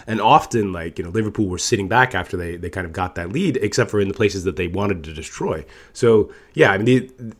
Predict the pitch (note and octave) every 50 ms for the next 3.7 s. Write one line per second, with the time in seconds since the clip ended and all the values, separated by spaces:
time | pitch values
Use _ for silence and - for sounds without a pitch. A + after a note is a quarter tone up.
0 | - A#2 A2 C3 D#3 D3 - E3+ D#3 C3+ D3 C#3 B2+ A#2 G#2 A2 G#2+ A2 A2+ A#2
1 | A2 - - A#2+ A2+ A2 G#2+ G#2 G2+ F#2 F2+ E2+ - E2+ F#2 G2 G2+ G2+ G#2 G2+
2 | G2 F#2 F2+ F2 E2+ E2 - B2+ B2 - F#2+ F2 D#2+ D#2+ D#2+ D#2+ D#2 - A2+ -
3 | - B2 A2+ G2+ F2 - - F2 E2+ D#2+ D2+ C#2+ C#2